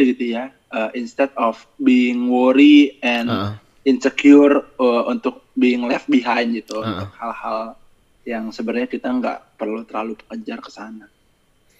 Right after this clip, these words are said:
Speaker 2: Hmm, paham, paham, paham.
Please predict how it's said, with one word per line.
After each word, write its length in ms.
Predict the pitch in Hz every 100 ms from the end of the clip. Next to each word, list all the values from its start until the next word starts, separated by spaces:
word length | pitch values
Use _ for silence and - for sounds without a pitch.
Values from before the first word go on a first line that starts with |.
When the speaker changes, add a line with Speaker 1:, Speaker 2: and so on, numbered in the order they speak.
| _ _ _ _
Speaker 2:
Hmm, 880 | 127 127 131 131 131 135 135 135 127 113 _
paham, 280 | - 117 104
paham, 240 | 104 107 107
paham. 240 | 104 101